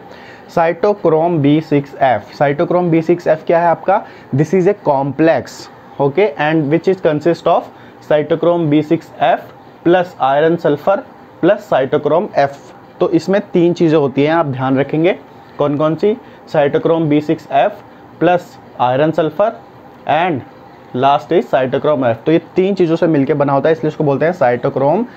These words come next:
B six F complex, ठीक है। अब इसके पास electron आ गया है,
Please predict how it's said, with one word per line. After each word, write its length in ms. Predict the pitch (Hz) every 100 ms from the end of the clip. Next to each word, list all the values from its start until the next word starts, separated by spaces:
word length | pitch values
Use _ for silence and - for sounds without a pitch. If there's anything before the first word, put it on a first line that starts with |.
| - - 123
B 320 | 117 160 202
six 420 | - 143 147 -
F 360 | 131 131 226 -
complex, 640 | - 117 120 139 135 101 - -
ठीक 140 | 165 202
है। 120 | 226 - - -
अब 180 | 160 - -
इसके 240 | 147 - 180
पास 300 | 170 170 - 143
electron 420 | 143 139 160 165
आ 80 | 151
गया 180 | 160 165
है, 180 | 185